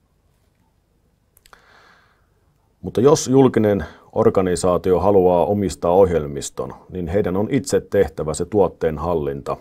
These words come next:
joka aikaisemmin on kuullutkin sille ohjelmistotalolle, joka sen ohjelmiston omistanut. Ja syyt on ihan samoja kuin ohjelmistotaloillakin. Jos se tuote ei kehity kunta-, käyttäjiä,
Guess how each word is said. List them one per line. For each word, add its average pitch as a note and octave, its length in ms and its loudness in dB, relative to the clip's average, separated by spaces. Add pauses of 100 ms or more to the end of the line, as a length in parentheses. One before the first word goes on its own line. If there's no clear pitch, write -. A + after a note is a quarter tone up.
(140)
joka E2+ 220 -4
aikaisemmin G2 720 -2
on E2+ 180 -8
kuullutkin D#2 680 -4 (160)
sille - 220 -4
ohjelmistotalolle, D#2 880 -4 (140)
joka D#2 220 -6
sen E2 160 -8
ohjelmiston D#2+ 540 -6
omistanut. - 720 -12 (1160)
Ja F2+ 80 -8
syyt A2+ 300 2
on G2 120 0
ihan G#2+ 200 0
samoja F2+ 500 2 (280)
kuin E2 200 -4
ohjelmistotaloillakin. D2 1000 -10 (600)
Jos G#2+ 200 0
se A#2 80 4
tuote A2+ 440 6
ei G2 180 0
kehity F2+ 440 -4 (260)
kunta-, G2 540 -4 (100)
käyttäjiä, D#2+ 600 -4